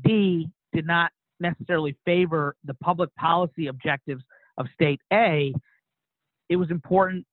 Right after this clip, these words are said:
that the federal commission intervene in that regard in response to a complaint that was filed. So we moved forward. You described it quite well with this minimum offer price rule, which, to simplify it way too far, but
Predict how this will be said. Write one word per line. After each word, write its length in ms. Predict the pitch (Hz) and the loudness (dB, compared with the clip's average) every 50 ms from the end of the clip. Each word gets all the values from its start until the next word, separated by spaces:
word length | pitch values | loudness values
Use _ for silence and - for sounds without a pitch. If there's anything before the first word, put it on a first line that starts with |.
| _ - | _ -8
that 400 | 139 147 143 143 139 135 139 127 _ _ _ _ _ - | -4 0 2 2 2 2 0 -2 _ _ _ _ _ -12
the 120 | 147 143 _ - | -12 -10 _ -2
federal 320 | 165 160 160 160 160 147 | 0 2 2 2 0 0
commission 720 | - - 151 147 143 135 - 151 139 135 135 127 127 131 _ _ _ _ - | -2 -6 -6 -6 -6 -6 -6 -6 -6 -6 -6 -8 -10 -12 _ _ _ _ -8
intervene 640 | - 151 151 147 139 131 127 143 143 143 139 135 135 | -6 -4 -2 -2 -2 -2 -4 -4 -4 -4 -4 -6 -6
in 100 | 127 127 | -6 -2
that 160 | 127 131 127 - | -2 -2 -2 -2
regard 520 | - 139 120 143 135 135 131 127 120 123 _ - | -4 -6 -2 0 2 2 2 0 0 -4 _ -12
in 120 | 151 143 | -12 -12
response 500 | 135 131 127 _ - 151 139 135 135 131 _ - | -12 -12 -14 _ -4 -2 -2 -2 -2 -4 _ -8
to 60 | 143 | -10
a 40 | 131 | -10
complaint 480 | - 127 120 - - 139 135 135 131 - _ - | -8 -10 -14 -12 -8 -8 -6 -6 -8 -10 _ -10
that 120 | 139 - | -10 -8
was 200 | - 139 131 127 113 _ _ - - - _ _ - | -6 -8 -8 -8 -8 _ _ -20 -20 -20 _ _ -2
filed. 440 | 165 156 151 139 131 131 120 123 - _ - - _ _ _ - - _ - | 0 2 4 4 4 2 0 -2 -6 _ -20 -20 _ _ _ -20 -14 _ 2
So 60 | 165 | 4
we 140 | 160 175 190 | 6 8 8
moved 280 | 180 190 208 226 196 - | 8 8 6 4 2 2
forward. 360 | - 180 170 165 170 175 170 _ _ - | 4 4 6 6 4 2 0 _ _ -10
You 160 | 156 160 165 | -6 -6 -4
described 480 | 147 147 131 - - 160 160 170 165 | -4 -4 -4 0 2 2 2 2 0
it 80 | 175 - _ - | -4 -10 _ -6
quite 220 | - 175 170 170 - | 0 0 0 0 0
well 360 | 156 151 143 143 139 131 127 151 - | -2 0 0 0 0 -2 -4 -6 -8
with 160 | 156 147 - - | -8 -8 -6 -6
this 120 | 151 139 - | -6 -4 -2
minimum 340 | 160 165 170 175 170 165 160 | -2 0 2 2 0 2 2
offer 260 | 156 151 - 170 147 | 0 0 0 -2 -4
price 300 | - - 151 143 139 131 - | 0 0 0 0 0 -2 -4
rule, 240 | 143 139 135 135 131 | -4 -4 -4 -4 -4
which, 180 | 139 147 143 - 135 _ _ - - - _ _ _ _ - - 139 | -6 -8 -8 -8 -14 _ _ -20 -20 -20 _ _ _ _ -12 -6 -2
to 200 | 151 147 143 143 _ - - | 0 0 0 -2 _ 0 0
simplify 520 | 220 220 180 208 190 - 190 170 165 160 | 0 2 2 0 2 2 2 2 4 2
it 160 | 156 156 151 _ _ _ _ _ _ _ _ _ _ _ - | 2 0 -2 _ _ _ _ _ _ _ _ _ _ _ -12
way 320 | 160 147 160 180 180 185 - - | -4 0 2 2 2 2 0 0
too 120 | 190 165 - | -2 -2 0
far, 420 | - 175 156 139 135 131 131 135 - _ _ _ - | 2 2 4 4 2 0 -2 -4 -8 _ _ _ -8
but 120 | 156 | -8